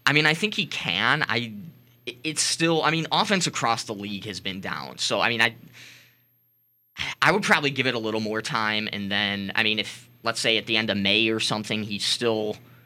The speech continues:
he's still not doing well, then maybe when, Ha-, uh, I mean, because Haniger's supposed to be back around the end of May.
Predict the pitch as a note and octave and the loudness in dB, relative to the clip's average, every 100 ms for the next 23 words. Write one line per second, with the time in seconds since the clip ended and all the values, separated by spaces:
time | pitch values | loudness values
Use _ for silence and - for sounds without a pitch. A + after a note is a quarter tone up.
0 | _ _ _ A#2+ - C#3 C3 C3 C#3 B2+ | _ _ _ 0 2 4 4 4 4 2
1 | B2 B2 C3 A2+ C3+ C3 A#2+ G#2+ G#2 B2 | 2 2 2 2 0 0 -4 -2 -2 -2
2 | - G#2 F#2+ F2 A#2+ B2 C3+ D3 D#3+ F#3+ | -2 -2 -2 -2 -2 0 0 0 0 0
3 | A#2 - - C3+ - G2+ F2+ A#2 B2 F2 | -4 -6 -4 -4 -4 -6 2 2 2 -6
4 | D#2 F2 F2+ F2 D2+ A1+ | -10 -10 -10 -10 -10 -12